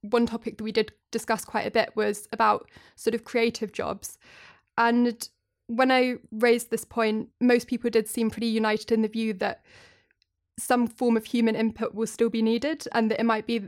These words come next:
the case a bit more of A I acting as a kind of creative co-pilot. So Julian Birkinshaw, for example, said that if you take, for example, writing, as generative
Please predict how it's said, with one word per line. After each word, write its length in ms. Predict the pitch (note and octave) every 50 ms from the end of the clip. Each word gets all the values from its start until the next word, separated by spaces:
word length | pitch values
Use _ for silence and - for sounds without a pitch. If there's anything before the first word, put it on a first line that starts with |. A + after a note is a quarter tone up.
| - -
the 100 | A3 A3
case 280 | - A#3 A3 A3 -
a 20 | -
bit 140 | A3 -
more 140 | A3+ G#3+ G#3+
of 140 | G#3 - - - - _ _ _ _ _ _ _ _ _ _ -
A 160 | A3+ A#3 A3+
I 140 | A3 A3 A3
acting 400 | G#3 G3+ G#3 - - - G#3+ G#3+
as 100 | G#3 -
a 60 | G#3+
kind 180 | - A#3 A3 G#3+
of 80 | G3+
creative 460 | - - A3+ G#3+ A3 G#3+ - G#3+ -
co-pilot. 680 | - - A#3 A3 A3 A3 - G#3+ G#3 G3+ G#3 - - - _ A#3+ - _ - - - _ _ _ - A#3+
So 300 | - - B3+ A#3+ B3 G#3+ - -
Julian 380 | - C4+ C4+ C4+ C4 B3+ B3+ A#3+
Birkinshaw, 680 | - B3 A#3+ A#3+ A#3 - A3+ A3 G#3+ - A3 G#3+ G#3
for 140 | G#3 - G#3
example, 480 | G#3 - A3 G#3 G#3 G#3+ - - A3+ G#3+
said 240 | - - A3 G#3 - _ -
that 200 | A3 G#3+ - - - _ - _ _ _ _ _ _
if 160 | - B3 - C4
you 60 | A#3+
take, 200 | - B3 G#3 -
for 120 | - A#3
example, 680 | A3+ - A#3+ A3+ A3 G#3+ - A3+ A3+ A3+ A3+ A3 G#3+ - _ _ _ _ _ -
writing, 640 | G#3+ G#3+ A3+ A3+ A3 A3 - - - G#3 G#3+ G#3+ - - - - - - - - _ _ _ _ _ _ _ _ _ -
as 380 | A#3+ B3+ B3+ A#3+ - - - _ _ _ _ _ -
generative 440 | - B3 A#3 B3 A#3 - - A3